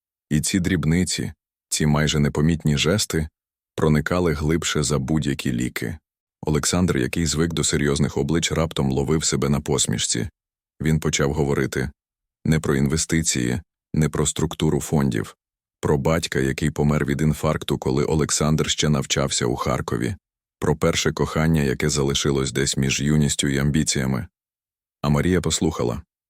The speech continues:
І часом, коли говорити було боляче, просто брала за руку. Вона ділилась своїм. Про дитинство в селі біля Чернівців,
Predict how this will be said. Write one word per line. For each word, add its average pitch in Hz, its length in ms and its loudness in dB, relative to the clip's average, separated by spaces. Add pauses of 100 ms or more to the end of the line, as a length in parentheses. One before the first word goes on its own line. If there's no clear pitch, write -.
(240)
І 73 100 2
часом, 82 440 2
коли 69 220 0
говорити 71 420 0
було 69 220 0
боляче, 76 580 0 (500)
просто 90 340 0
брала 71 320 0
за 65 140 -2
руку. 65 360 -2 (840)
Вона 71 260 2
ділилась 67 460 0
своїм. 71 480 0 (800)
Про 78 120 2
дитинство 78 500 2
в 71 80 -2
селі 73 260 0
біля 71 200 2
Чернівців, 73 760 0